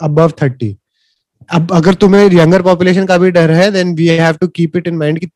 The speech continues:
तीस के ऊपर at least रखो। And okay, comorbidities किसी को उस एज से पहले है, उनको लाओ उसके अंदर। अगर तुम एक, एक मीडियन एज चूज़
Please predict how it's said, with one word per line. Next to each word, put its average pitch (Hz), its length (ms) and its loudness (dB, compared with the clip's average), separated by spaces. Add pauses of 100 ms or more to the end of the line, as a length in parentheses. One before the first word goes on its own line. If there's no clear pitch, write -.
तीस 196 240 2
के 208 100 0
ऊपर 175 300 0
at - 100 -14
least 151 180 -6
रखो। 120 360 -10 (540)
And 185 260 2
okay, 185 200 0 (120)
comorbidities 185 680 0
किसी 185 240 -8
को 196 180 -2
उस 175 100 -6
एज 160 320 -4
से 185 80 -2
पहले 165 260 0
है, 190 120 2
उनको 170 340 -2
लाओ 139 320 2
उसके 131 220 -6
अंदर। 110 260 -6
अगर 147 260 -2
तुम 180 140 0
एक, 190 180 0
एक 190 140 0
मीडियन 180 440 2
एज 175 200 -4
चूज़ 160 220 -4